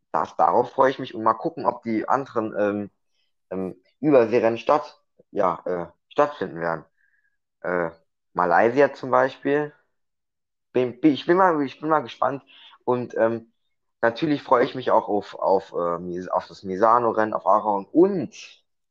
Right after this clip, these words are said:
natürlich, äh, freue ich, äh,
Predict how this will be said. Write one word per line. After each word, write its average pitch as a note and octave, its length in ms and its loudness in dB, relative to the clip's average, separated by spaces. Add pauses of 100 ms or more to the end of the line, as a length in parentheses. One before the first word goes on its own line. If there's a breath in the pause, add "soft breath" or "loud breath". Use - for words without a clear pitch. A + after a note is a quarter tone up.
(1080)
natürlich, A#2+ 280 -6
äh, C#3+ 160 -2
freue B2+ 240 2
ich, - 160 -6
äh, B2+ 360 2